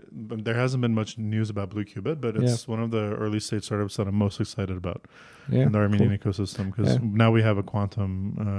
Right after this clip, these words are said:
Speaker 2: Yeah,
Speaker 1: a
Speaker 2: yeah.
Speaker 1: quantum computing
Speaker 2: Uh,
Speaker 1: startup
Speaker 2: the
Speaker 1: in
Speaker 2: guys are
Speaker 1: Armenia
Speaker 2: really
Speaker 1: too.
Speaker 2: cool, and the
Speaker 1: Yeah.
Speaker 2: team they have gathered, they are, you know, I think it's
Speaker 1: Yeah.
Speaker 2: going to be really big.
Speaker 1: Yeah.
Speaker 2: We hope so. And yeah, we, we continued with Docus, Docus A I. They are,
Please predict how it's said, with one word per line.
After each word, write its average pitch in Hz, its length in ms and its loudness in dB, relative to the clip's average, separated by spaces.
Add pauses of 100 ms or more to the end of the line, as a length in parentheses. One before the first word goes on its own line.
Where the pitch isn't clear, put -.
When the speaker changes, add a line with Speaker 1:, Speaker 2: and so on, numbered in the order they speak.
(560)
Speaker 2:
Yeah, 135 200 4
Speaker 1:
a - 20 8
Speaker 2:
yeah. 139 80 6
Speaker 1:
quantum 107 340 4
computing 98 460 0
Speaker 2:
Uh, 117 40 2
Speaker 1:
startup 98 420 0
Speaker 2:
the 110 120 4
Speaker 1:
in 113 40 6
Speaker 2:
guys 127 260 8
are 127 60 8
Speaker 1:
Armenia 120 180 8
Speaker 2:
really 120 120 4
Speaker 1:
too. 117 140 -2
Speaker 2:
cool, 131 200 8 (100)
and 117 180 4
the 120 140 4
Speaker 1:
Yeah. 113 80 0
Speaker 2:
team 123 220 6
they 113 120 8
have 110 200 4
gathered, 113 360 8 (140)
they 107 120 6
are, 107 140 6
you 107 220 2
know, 98 160 4
I 101 100 4
think 113 340 -4
it's - 200 0
Speaker 1:
Yeah. 98 80 4
Speaker 2:
going 104 220 4
to - 160 -2
be 107 120 4
really 101 260 4
big. 98 300 -2 (320)
Speaker 1:
Yeah. 104 200 4 (120)
Speaker 2:
We 107 80 -2
hope 107 220 -2
so. 107 240 -2 (540)
And 131 440 4
yeah, 104 360 4
we, 151 560 2
we 139 180 4
continued 135 540 4
with 113 160 0
Docus, 123 600 4 (460)
Docus 127 380 0
A 151 260 8
I. 175 60 6
They 120 200 6
are, 117 320 8